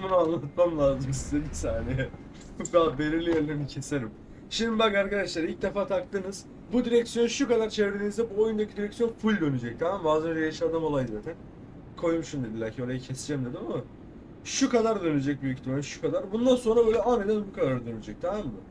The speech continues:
Siz bunu ilk açılışta şöyle bir döndüreceksiniz baba. Sonra böyle dur. Şöyle döndüreceksiniz.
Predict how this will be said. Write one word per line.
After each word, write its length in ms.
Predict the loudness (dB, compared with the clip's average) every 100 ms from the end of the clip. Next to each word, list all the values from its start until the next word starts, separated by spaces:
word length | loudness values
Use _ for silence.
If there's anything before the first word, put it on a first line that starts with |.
| -18 -18 -14
Siz 360 | -4 -2 -2 0
bunu 160 | 0
ilk 200 | 0 2
açılışta 520 | 0 0 -4 -4 -6
şöyle 580 | -8 -4 0 0 0 -2
bir 80 | 0
döndüreceksiniz 840 | -2 2 0 0 -6 -6 -8 -6
baba. 220 | -6 -6 -6
Sonra 400 | -4 -2 -2 -2
böyle 260 | -4 -4
dur. 120 | -4 -6 -10 -18 -18 -14
Şöyle 360 | -4 0 2 2
döndüreceksiniz. 960 | 2 0 -2 -4 -8 -8 -10 -10 -10